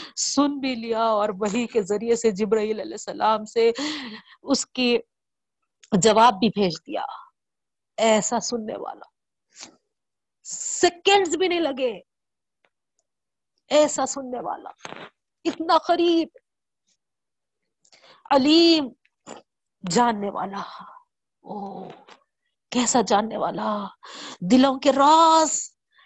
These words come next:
دلوں کے اندروں کے اندر کے باتوں کو تک ہے نا جاننے والا۔ تو ایسے رب کے سامنے کوئی چیز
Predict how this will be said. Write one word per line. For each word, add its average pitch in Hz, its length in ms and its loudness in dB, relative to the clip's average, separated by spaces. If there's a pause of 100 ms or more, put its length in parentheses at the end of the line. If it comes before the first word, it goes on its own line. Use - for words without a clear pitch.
(200)
دلوں 330 280 6
کے 339 120 6
اندروں 339 500 2
کے 330 160 2
اندر 311 320 2
کے 302 240 0
باتوں 269 240 0
کو 285 120 -4
تک 254 220 -4
ہے 254 80 -2
نا 247 140 -6 (380)
جاننے 208 300 -2
والا۔ - 200 -10 (4000)
تو 175 200 -6 (1400)
ایسے 214 380 0
رب 208 400 0
کے 220 80 2 (760)
سامنے 202 440 -2 (500)
کوئی 226 300 4 (240)
چیز 208 380 -4